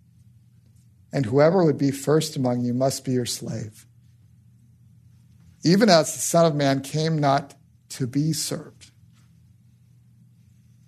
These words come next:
but to serve." A true friend serves,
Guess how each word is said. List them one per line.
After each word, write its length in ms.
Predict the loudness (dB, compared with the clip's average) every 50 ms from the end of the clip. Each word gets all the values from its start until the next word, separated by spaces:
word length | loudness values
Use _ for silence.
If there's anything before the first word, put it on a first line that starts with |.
| _ _ _ _ _ -20 -20 -10
but 440 | -2 0 0 0 0 -2 -8 -20 -20 _ _ -18
to 360 | -14 -8 -6 -6 -6 -8 -10 -16 _ -18
serve." 560 | -14 -12 -12 -12 -12 -14 -18 -20 -20 -20 -20 -20 _ _ _ _ _ _ _ _ _ _ _ _ _ _ _ _ _ _ _ -20 _ _ _ _ _ _ _ _ _ _ _ _ _ _ _ _ _ _ _ _ _ -18 -12
A 60 | -12 -8
true 280 | -6 -4 0 2 2
friend 380 | 0 0 -2 -4 -4 -4 -4 -6
serves, 680 | -8 -8 -8 -8 -8 -10 -12 -14 -16 -18 -20 -20 -20